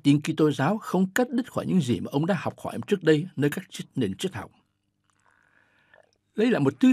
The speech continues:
tưởng của phái Stoa, Logos Pragmaticus, mầm móng của chân lý.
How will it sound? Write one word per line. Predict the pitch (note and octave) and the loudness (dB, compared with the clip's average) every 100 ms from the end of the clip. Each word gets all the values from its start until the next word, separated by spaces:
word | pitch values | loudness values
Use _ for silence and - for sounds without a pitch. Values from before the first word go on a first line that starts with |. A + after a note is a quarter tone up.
| B3 | 4
tưởng | A#2+ | -4
của | - | -6
phái | - D#3+ | -4 -2
Stoa, | F3+ - C#3+ C#3 B2+ A#2 _ _ - | -2 0 0 2 -2 -8 _ _ -8
Logos | C3+ D3+ E3 E3+ D3 - _ | 2 4 6 4 2 -2 _
Pragmaticus, | C#3 C#3+ D3 - C3+ - F#2 - - _ _ _ _ _ - | -2 0 -2 -2 -4 -4 -8 -8 -10 _ _ _ _ _ -2
mầm | B2+ F#2+ F#2+ | -2 -2 -2
móng | C#3 | -2
của | G#3 - | -4 -6
chân | A#2+ B2 | -4 -2
lý. | C#3+ | -2